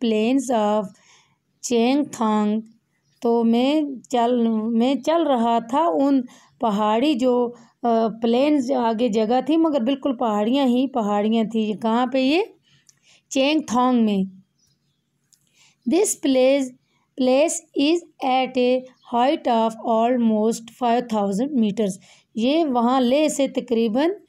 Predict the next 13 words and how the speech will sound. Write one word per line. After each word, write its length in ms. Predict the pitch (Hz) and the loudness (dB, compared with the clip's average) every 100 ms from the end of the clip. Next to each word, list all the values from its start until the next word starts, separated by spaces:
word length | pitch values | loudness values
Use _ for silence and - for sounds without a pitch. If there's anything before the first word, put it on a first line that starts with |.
| _ _ _ _ | _ _ _ _
पाँच 380 | 262 277 320 311 | -2 0 -2 -2
हज़ार 380 | 247 226 233 269 | -2 0 2 2
मीटर 400 | 233 220 214 277 | 2 0 -2 -4
ऊंचाई 560 | 330 233 202 247 226 233 | 0 0 0 0 0 -2
पे 140 | 233 | -2
ये 220 | 220 214 | 0 0
जगह 400 | 190 208 196 220 | -2 -2 0 0
है। 340 | 214 214 220 233 - - _ _ _ _ _ - | 0 0 -2 -4 -10 -20 _ _ _ _ _ -10
It 100 | 220 | -4
is 220 | 285 247 - | -2 -2 0
so 80 | 311 277 | 0 2
high 420 | 233 220 226 226 190 | 2 0 0 0 0
that 300 | 226 214 | 0 0